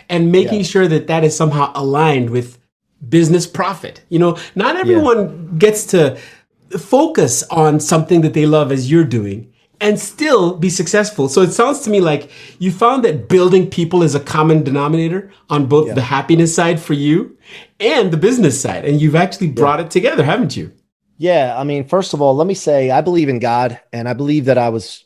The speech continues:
Speaker 2: put on this earth by my creator and, uh,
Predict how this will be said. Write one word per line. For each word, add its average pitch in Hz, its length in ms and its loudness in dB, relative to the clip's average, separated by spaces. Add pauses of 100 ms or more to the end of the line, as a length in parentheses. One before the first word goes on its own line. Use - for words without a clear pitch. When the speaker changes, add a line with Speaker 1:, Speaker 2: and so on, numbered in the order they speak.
Speaker 2:
put 139 120 -2
on 131 160 0
this 117 200 -10
earth 120 260 0
by 110 160 -2
my 110 180 -6
creator 98 540 -10 (960)
and, 110 480 -12 (480)
uh, 110 420 -10